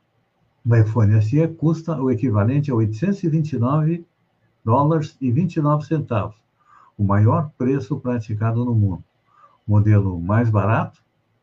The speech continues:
é vendido nos Estados Unidos por quatrocentos e vinte e nove dólares, quase metade do preço do brasileiro.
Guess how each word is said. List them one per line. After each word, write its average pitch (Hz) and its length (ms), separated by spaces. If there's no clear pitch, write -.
é 95 140
vendido 107 480
nos 101 220
Estados 95 440
Unidos 113 300
por 170 180
quatrocentos 151 420
e 160 60
vinte 151 180
e 156 60
nove 143 240
dólares, 101 480
quase 143 340
metade 127 640
do 113 160
preço 110 420
do 107 80
brasileiro. 98 540